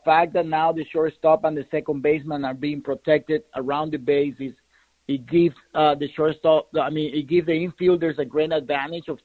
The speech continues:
turning the double play without worrying, worrying that somebody's gonna try to roll you over and get you out of the, of, of the base. You can make an easier throw to first base, and, you know, you can now turn more, more double plays than before.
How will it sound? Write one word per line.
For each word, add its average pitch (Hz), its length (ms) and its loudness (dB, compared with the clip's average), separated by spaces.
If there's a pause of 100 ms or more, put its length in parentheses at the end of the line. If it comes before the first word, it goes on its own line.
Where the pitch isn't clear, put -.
turning 156 300 -4
the 147 80 -6
double 147 240 0
play 156 240 0
without 139 460 -2
worrying, 151 680 0 (400)
worrying 165 520 0
that 139 180 0
somebody's 151 460 0
gonna 147 420 -6 (380)
try 156 160 2
to 151 80 4
roll 151 260 4
you 143 240 0
over 151 320 6
and 131 140 -8
get 139 200 -2
you 143 120 -2
out 135 160 0
of 135 100 -6
the, 131 320 -6 (580)
of, 139 300 -2
of 135 140 -6
the 139 80 -4
base. 156 420 2
You 143 100 -8
can 160 180 -4
make 165 200 0
an 151 200 -2
easier 175 520 -4
throw 165 200 2
to 160 80 -4
first 160 360 -6
base, 180 340 0
and, 143 300 -8
you 147 220 -6
know, 139 180 -2
you 135 200 -6
can 156 300 -6
now 151 380 -2
turn 156 260 -4
more, 156 240 0
more 165 360 4
double 156 260 0
plays 147 340 -2
than 139 140 -6
before. 120 480 -8